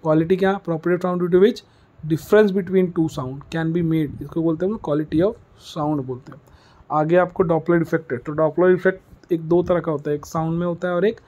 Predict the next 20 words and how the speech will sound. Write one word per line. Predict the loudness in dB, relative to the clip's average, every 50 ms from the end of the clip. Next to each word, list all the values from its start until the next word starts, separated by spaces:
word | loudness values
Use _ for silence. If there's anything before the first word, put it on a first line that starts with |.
| -20 _ -20 -12 -4
लाइट | 0 0 0 0 -2 -4
में | -8 -8
होता | -8 -8 -12
है। | -12
तो | -14 -10
पहले | -8 -4 -2 0 0
देखो, | -2 -2 -2 -2 -4 -4 -4
phenomenon | -6 -6 -4 -4 -4 -4 -4
of | -4 -6 -8 -12 -16
apparent | -6 0 0 2 2 2 2 0 0
change | -2 -2 -2 0 0 0
in | -2 -4 -8 _ _ _ _ _ _ _ _ _ _ _ _ -6
frequency | -4 -4 -4 -2 -2 0 0 -2 -2 -2
of | -2 -2 -2
source। | -4 -4 0 2 2 4 2
सोर्स | 0 -6 -8 -2 0 2 2 2 0
क्या | -2 -2
होगा, | -2 -2 -2 -2 -2
कोई | 0 2 2 2
हॉर्न, | 2 2 0 0 2 0 0 -2